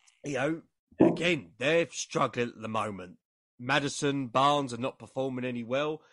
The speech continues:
Jamie Vardy got a lot of stick from us, which was quite funny to hear on Saturday. So,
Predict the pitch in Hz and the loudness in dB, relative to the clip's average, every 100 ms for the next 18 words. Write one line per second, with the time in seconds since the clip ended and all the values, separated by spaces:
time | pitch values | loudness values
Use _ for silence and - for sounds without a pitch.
0 | _ _ _ 151 147 127 120 135 156 147 | _ _ _ 2 2 2 0 4 4 4
1 | 131 143 139 127 135 - - - 147 139 | 2 0 0 2 0 0 -4 -4 -4 -4
2 | - - - 123 139 135 - 120 - 120 | -8 -12 -4 0 2 0 -4 -10 -10 -8
3 | 120 101 - - 123 - 131 123 117 - | -6 -8 -10 -6 -6 -4 -4 -4 -6 -6
4 | 110 127 160 160 - - - _ _ - | -2 0 0 0 -6 -20 -20 _ _ -10
5 | 135 127 151 135 135 160 170 156 - 170 | -8 -4 -4 -4 -2 -2 -2 -4 2 4
6 | 165 | 4